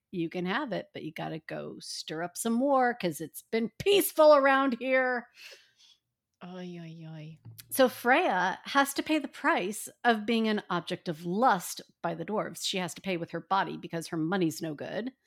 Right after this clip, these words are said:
Speaker 1: And she has
Speaker 2: Right.
Speaker 1: to pay the price of taking the blame for humanity's ills and war because Odin doesn't want to play by the rules he himself and, you know, their
Speaker 2: Right.
Speaker 1: mythology sets out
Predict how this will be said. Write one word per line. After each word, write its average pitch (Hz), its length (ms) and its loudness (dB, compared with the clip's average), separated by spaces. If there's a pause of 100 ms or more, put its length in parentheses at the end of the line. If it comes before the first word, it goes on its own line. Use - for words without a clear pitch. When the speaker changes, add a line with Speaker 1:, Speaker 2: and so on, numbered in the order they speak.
(920)
Speaker 1:
And 254 200 6
she 294 80 2
has 269 140 4
Speaker 2:
Right. - 0 -
Speaker 1:
to 262 80 -6
pay 254 220 0
the 254 80 -2
price 226 320 -2
of 220 100 -10
taking 220 320 0
the 185 80 0
blame 190 600 0 (100)
for 196 240 -2
humanity's 185 1080 -2 (280)
ills 180 580 0
and 170 200 0
war 185 400 2
because 170 680 -4 (120)
Odin 190 540 -2
doesn't 165 360 -6
want 165 260 -2
to 180 80 -8
play 151 540 -8 (420)
by 156 300 -2
the 165 80 -10
rules 156 640 -8
he - 300 -10
himself - 840 -12
and, 165 340 -6 (280)
you 160 100 -10
know, - 140 -16 (120)
their 110 300 -12 (500)
Speaker 2:
Right. 147 240 -8
Speaker 1:
mythology 151 160 -10
sets - 320 -6
out 208 260 2